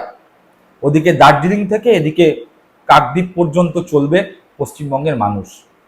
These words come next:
কিন্তু সেই আশায় জল ঢেলে দিয়েছে বাংলার মানুষজন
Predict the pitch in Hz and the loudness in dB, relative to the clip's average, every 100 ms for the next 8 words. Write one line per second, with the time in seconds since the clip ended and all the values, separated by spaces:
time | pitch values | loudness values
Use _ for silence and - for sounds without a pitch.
0 | _ _ _ 226 202 240 - 220 240 240 | _ _ _ -2 0 0 4 4 6 6
1 | 254 254 208 160 196 202 208 226 220 226 | 8 8 8 6 6 6 4 4 4 4
2 | 233 233 170 165 196 196 156 165 165 165 | 6 6 6 4 4 4 2 2 -2 -2